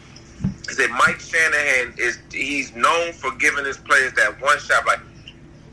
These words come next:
"Do you think you can play?" We know who R G three is.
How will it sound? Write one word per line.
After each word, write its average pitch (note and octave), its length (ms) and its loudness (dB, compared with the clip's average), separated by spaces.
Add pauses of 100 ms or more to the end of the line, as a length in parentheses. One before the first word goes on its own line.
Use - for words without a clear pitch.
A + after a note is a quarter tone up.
"Do D3 80 -2
you F#3 320 0
think E3 240 0
you D#3+ 100 2
can - 200 -2
play?" A2+ 300 0 (920)
We C3+ 160 2
know D#3 280 0
who F#3 240 -10
R D#3+ 280 4
G D#3+ 100 -12
three D#3 320 -10
is. A2+ 340 -10